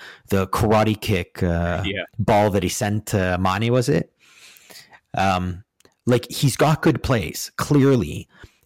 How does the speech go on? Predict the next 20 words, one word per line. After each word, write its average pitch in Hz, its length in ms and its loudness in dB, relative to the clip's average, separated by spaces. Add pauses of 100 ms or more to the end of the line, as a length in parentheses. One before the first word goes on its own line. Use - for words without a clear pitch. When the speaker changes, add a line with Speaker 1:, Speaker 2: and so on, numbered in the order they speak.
(140)
Speaker 1:
but - 180 -2
then 123 200 2
it 117 80 -2
was 120 160 0
like 104 340 -2
the, 107 120 0
the 113 220 -2
flick - 420 -2
that 123 100 2
he 104 80 4
tried 101 480 0
to - 160 -6
score, 90 640 -6
and 117 140 -4
it's - 200 -6
like, 123 200 -6
man, 147 520 -2 (680)
like, 127 200 0
that's 147 200 -2
just, - 420 -4